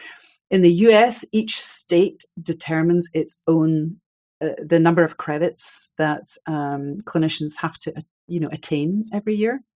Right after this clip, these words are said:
Um, and in the U S, that system is accredited by the Accreditation Council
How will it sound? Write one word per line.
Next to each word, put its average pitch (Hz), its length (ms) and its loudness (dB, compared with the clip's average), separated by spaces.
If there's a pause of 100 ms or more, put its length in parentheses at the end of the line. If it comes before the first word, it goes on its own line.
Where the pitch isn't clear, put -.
(1300)
Um, 190 240 6
and 190 160 6
in 214 140 10
the 196 120 6
U 175 180 6
S, 160 440 2 (120)
that 175 240 2 (120)
system - 580 -2
is 160 320 -2
accredited 175 720 -2
by 151 220 -4
the 147 80 -6
Accreditation 147 680 -8
Council 143 580 -10